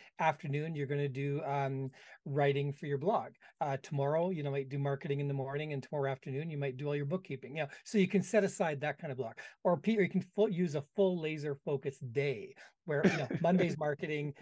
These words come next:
Speaker 1: Wednesday's marketing, Tuesday's, uh, content creation, you know, and that kind of thing. There's another technique I use, and, and I think I'm the only one I've ever heard of using it, and I call it the,
Speaker 2: Hmm.
Speaker 1: the rotary technique or the carousel technique.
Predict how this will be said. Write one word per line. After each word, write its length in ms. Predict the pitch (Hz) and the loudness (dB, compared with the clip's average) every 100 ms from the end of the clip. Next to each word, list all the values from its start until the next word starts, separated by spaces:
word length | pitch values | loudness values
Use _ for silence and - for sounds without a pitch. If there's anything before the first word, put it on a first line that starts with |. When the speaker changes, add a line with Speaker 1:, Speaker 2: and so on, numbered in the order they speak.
| - | 2
Speaker 1:
Wednesday's 400 | 175 180 160 139 | 4 4 2 0
marketing, 560 | 147 139 147 139 139 139 - - | 0 0 0 0 0 -4 -14 -4
Tuesday's, 640 | 196 185 143 156 147 135 | 0 0 0 -4 -4 -6
uh, 200 | 151 139 | -2 -2
content 500 | 147 160 147 147 143 | -2 -2 -2 -4 -6
creation, 520 | 143 147 139 - 143 | -4 -2 -2 -4 -6
you 80 | 165 | -4
know, 160 | 147 135 | -2 -2
and 180 | 139 - _ | -2 -6 _
that 160 | 156 143 | -4 -2
kind 160 | 156 139 | -2 -4
of 80 | |
thing. 220 | 120 143 123 - - _ _ _ _ _ _ - | -4 -6 -6 -16 -20 _ _ _ _ _ _ -2
There's 260 | 185 185 175 | 4 4 6
another 320 | 185 330 302 | 6 6 2
technique 500 | - 226 - 170 170 | 0 -2 0 -2 0
I 60 | |
use, 480 | 147 131 127 127 127 | 0 0 -2 -2 -4
and, 320 | - 156 147 | -4 -2 -2
and 140 | 156 143 | -2 -2
I 40 | |
think 220 | 139 294 | -2 -2
I'm 100 | 349 | 2
the 80 | 262 | 6
only 160 | 202 190 | 6 6
one 140 | 165 | 2
I've 180 | 143 123 | 0 0
ever 200 | 143 135 | -2 -2
heard 200 | 139 139 | -2 -4
of 80 | 120 | -4
using 360 | 135 185 127 117 | -4 -4 -2 -4
it, 40 | |
and 140 | 123 | -6
I 60 | 127 | -8
call 220 | - 240 | -2 -4
it 60 | - | 0
the, 160 | 143 107 | 0 0
Speaker 2:
Hmm. 140 | 85 143 - | -2 -10 -8
Speaker 1:
the 180 | 160 131 - | -8 -6 0
rotary 400 | 170 190 156 131 | 4 4 4 -2
technique 580 | 120 139 - 135 117 - | -2 -6 -4 -8 -8 -8
or 80 | 135 | -6
the 140 | 135 _ - - | -6 _ -20 2
carousel 560 | 202 214 202 190 131 127 | 6 6 4 2 -4 -4
technique. 520 | 143 123 143 123 | -6 -6 -6 -6